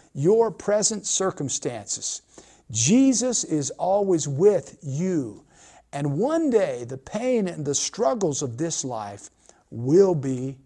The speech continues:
redeemed. Purpose? Yes, a lifelong purpose. Loving Almighty God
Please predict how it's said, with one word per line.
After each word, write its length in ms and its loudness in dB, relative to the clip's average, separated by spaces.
redeemed. 680 -14
Purpose? 720 -2
Yes, 680 -4
a 100 -6
lifelong 760 -2
purpose. 600 -8
Loving 600 2
Almighty 640 -2
God 560 -6